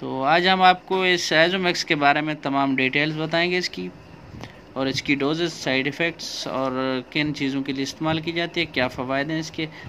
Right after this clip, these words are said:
तमाम तर इसकी information आपको इस video में मिलेगी। और इंशाल्लाह उम्मीद करते हैं कि आपको बआसानी समझ आ जाएगी सब। तो हमारे चैनल को सब्सक्राइब और लाइक करना मत भूलिए,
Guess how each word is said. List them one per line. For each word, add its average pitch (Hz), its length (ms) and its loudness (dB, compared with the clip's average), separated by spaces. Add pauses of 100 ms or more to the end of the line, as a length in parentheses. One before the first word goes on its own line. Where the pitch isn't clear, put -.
(140)
तमाम 185 440 2 (280)
तर 170 200 4
इसकी 151 300 -2
information 131 640 -4
आपको 123 260 -4
इस 123 160 -8
video 131 240 -4
में 143 240 -2
मिलेगी। 123 560 -4 (1000)
और 135 120 -4
इंशाल्लाह 170 420 2
उम्मीद 180 240 0
करते 165 340 -2
हैं 180 180 4
कि 156 220 -4
आपको 131 600 0
बआसानी 135 720 0
समझ 131 360 -2
आ 117 120 -2
जाएगी 117 400 -4
सब। - 220 -6 (1400)
तो 123 160 -6
हमारे 151 360 2
चैनल 190 400 4
को 190 200 -2
सब्सक्राइब 170 680 2
और 160 120 -2
लाइक 143 240 -2
करना 127 260 0
मत 120 220 -2
भूलिए, 185 440 0